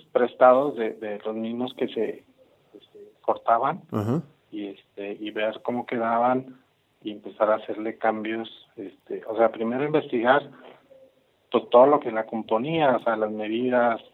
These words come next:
Speaker 1: las holguras que se manejaban, o sea, todo, todo, y aparte investigando también en libros.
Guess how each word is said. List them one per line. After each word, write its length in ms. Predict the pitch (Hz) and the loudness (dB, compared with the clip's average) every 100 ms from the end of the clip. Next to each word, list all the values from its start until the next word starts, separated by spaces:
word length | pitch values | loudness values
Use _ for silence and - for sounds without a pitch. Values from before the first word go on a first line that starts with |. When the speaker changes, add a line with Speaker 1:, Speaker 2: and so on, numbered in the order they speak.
| _ | _
Speaker 1:
las 260 | 117 113 - | 0 0 2
holguras 580 | 110 107 110 113 110 - | -2 -2 -2 0 0 -2
que 80 | 104 | -14
se 120 | 107 | -10
manejaban, 1000 | 101 101 - 120 127 123 123 120 120 113 | -10 -10 0 4 4 4 4 4 0 -4
o 100 | 107 | -6
sea, 520 | - 107 104 101 95 - _ _ _ _ _ _ _ | 0 2 4 2 -4 -14 _ _ _ _ _ _ _
todo, 200 | 147 156 | 2 4
todo, 320 | 160 160 170 | 4 4 4
y 120 | 139 | 2
aparte 380 | 117 120 117 - | 0 0 -4 -4
investigando 640 | 131 113 - 113 104 107 113 | -6 -6 -6 0 0 0 -4
también 360 | 107 98 98 - | -6 -8 -10 -12
en 120 | 104 110 | -12 -8
libros. 580 | 110 101 98 95 - | -6 -6 -4 -4 -6